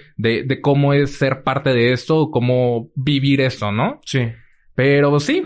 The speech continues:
Speaker 1: continuando con el tema que me dices, lo que a él le, le recomendaron es hacer la transición. Esto es ya pasar de ser transgénero a ser transexual.
Speaker 2: Que es el siguiente letra de
Speaker 1: Así
Speaker 2: tu
Speaker 1: es, es la siguiente letra de, de estas siglas.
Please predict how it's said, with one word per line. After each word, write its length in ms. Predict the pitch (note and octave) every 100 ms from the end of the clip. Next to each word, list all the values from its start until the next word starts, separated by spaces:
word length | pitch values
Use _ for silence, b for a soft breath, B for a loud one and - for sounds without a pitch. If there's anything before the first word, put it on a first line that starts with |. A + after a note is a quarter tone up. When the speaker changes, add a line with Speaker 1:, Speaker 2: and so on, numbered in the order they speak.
| -
Speaker 1:
continuando 460 | F3 D#3 D#3+ F3 G#3+
con 140 | G3
el 120 | C3+
tema 240 | D3 E3 E3+
que 80 |
me 80 | C#3+
dices, 500 | C#3 C#3+ G3+ A3 - -
lo 260 | D3+ D3+
que 80 | D#3
a 80 | D3
él 560 | D#3 D#3+ E3+ C3 D3 D#3+
le, 180 | F3
le 180 | D3+ C#3+
recomendaron 640 | B2+ C3 C3 C#3 D3+ F3 D#3+
es 180 | D3+ D#3
hacer 460 | D3 D#3 C#3+ C#3+ -
la 220 | D#3 D3+
transición. 800 | C3+ A#2 A#2+ - F#3 D#3+ - - -
Esto 340 | E3 D#3+ E3 D#3+
es 420 | D#3 D#3 D3+ C3
ya 440 | C#3+ C#3+ C#3+ - - -
pasar 300 | C3+ D3 D#3
de 120 | D#3+
ser 180 | E3+ D3+
transgénero 720 | C#3 B2+ - E3 F#3+ C4 D4
a 80 | C3+
ser 220 | - B2+
transexual. 760 | B2+ B2+ B2 A2+ - E3+ D#3 D#3
Speaker 2:
Que 80 | C3
es 140 | A#2+
el 80 | A#2
siguiente 320 | A#2+ A2+ A#2
letra 240 | A#2 A#2 B2
de 60 |
Speaker 1:
Así 180 | B2+ F#3+
Speaker 2:
tu 80 | D4
Speaker 1:
es, 160 | D#4
es 100 | F#3+
la 140 | F3 F3
siguiente 400 | D3+ D3 C#3+ D#3+
letra 480 | D#3+ D#3+ E3 A#3+ C#3
de, 300 | B2+ A2+ A#2+
de 180 | B2 B2
estas 280 | A#2 C3+
siglas. 460 | - C3+ E3 A#3+